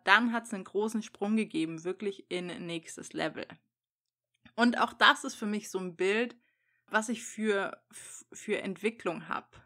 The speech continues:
Das heißt, wir, wir lernen immer ganz viel so in unserem Alltag, unsere kleineren Herausforderungen, unsere kleineren und größeren Aufgaben,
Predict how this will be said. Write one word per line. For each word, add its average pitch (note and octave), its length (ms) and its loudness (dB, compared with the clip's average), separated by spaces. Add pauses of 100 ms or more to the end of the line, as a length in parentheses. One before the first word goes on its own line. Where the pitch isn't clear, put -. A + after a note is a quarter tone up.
(140)
Das - 180 -8
heißt, G3 420 0
wir, F#3 360 2
wir F#3 160 -6
lernen A#3+ 500 2
immer A3+ 160 2
ganz G3+ 280 -4
viel F#3+ 360 -2
so F3 120 -4
in F3 160 -2
unserem A3+ 260 -2
Alltag, F3 500 -6
unsere F3 240 -10
kleineren A3 520 0
Herausforderungen, F3 1000 -2
unsere E3 240 -14
kleineren G3+ 560 -2
und F3+ 100 -10
größeren F3 520 -6
Aufgaben, F3 880 -2